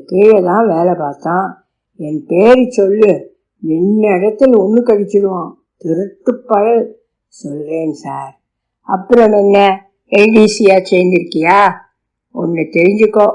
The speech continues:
லீகல் சினிமா சாணக்கியான்னு அங்கங்கே சினிமா டிராமான்னு சுத்தாதே, உட்காந்து அடுத்த ப்ரமோஷனுக்கான பரீட்சைக்கு படி. இப்போ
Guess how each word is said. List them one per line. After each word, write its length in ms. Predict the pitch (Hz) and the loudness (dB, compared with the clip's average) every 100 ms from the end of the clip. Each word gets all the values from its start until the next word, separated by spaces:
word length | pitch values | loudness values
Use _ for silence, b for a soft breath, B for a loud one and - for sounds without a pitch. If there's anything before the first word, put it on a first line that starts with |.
| - _ _ _ - | -6 _ _ _ -2
லீகல் 520 | 165 220 233 220 202 | 4 6 6 4 2
சினிமா 420 | 208 196 202 196 208 | 0 -2 0 -2 -2
சாணக்கியான்னு 800 | 208 180 196 214 208 196 190 214 202 | -2 -2 -2 -4 -2 -2 -2 -2 -4
அங்கங்கே 540 | 180 190 196 202 208 208 - _ _ _ | -4 -2 -2 0 0 -2 -10 _ _ _
சினிமா 340 | 175 208 233 220 | 2 4 4 2
டிராமான்னு 560 | 202 196 202 202 208 220 | 2 0 0 -2 -2 -4
சுத்தாதே, 640 | 208 185 233 214 196 170 139 - _ _ _ | -4 -2 2 4 4 0 -2 -12 _ _ _
உட்காந்து 580 | 190 - 208 196 190 185 202 233 | -14 -2 0 2 0 2 4 4
அடுத்த 420 | 185 180 214 214 | 2 0 -2 -2
ப்ரமோஷனுக்கான 960 | - 202 208 226 220 202 196 208 214 220 | 0 0 2 0 0 -4 -2 0 0 -2
பரீட்சைக்கு 540 | 220 196 196 208 214 - | -2 -2 0 0 0 -2
படி. 320 | 185 190 202 - - _ _ _ - | -2 2 2 0 -8 _ _ _ -8
இப்போ 280 | 175 - | -8 -6